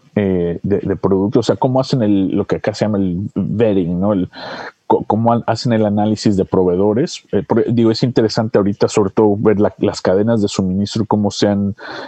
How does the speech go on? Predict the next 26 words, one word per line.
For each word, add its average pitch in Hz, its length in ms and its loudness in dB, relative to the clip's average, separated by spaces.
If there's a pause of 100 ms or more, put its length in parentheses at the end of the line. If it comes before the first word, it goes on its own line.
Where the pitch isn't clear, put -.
(140)
afectado 110 800 0
y 120 140 0
cómo 120 340 2
va, 113 240 2 (120)
cómo 123 180 0
va 120 80 4
a - 20 -2
ser 127 160 2
eso 123 160 0
a 101 60 -4
futuro, 131 340 2
porque 101 320 -2
yo 104 140 2
no, 139 200 0 (540)
no 117 220 0
nada 117 160 2
más 92 200 0
yo, 151 160 2
hay 110 100 0
mucha 110 260 0
gente 107 240 0
que 107 80 4
piensa 107 340 0
que - 120 0
esta, 98 440 0
es-, - 240 -8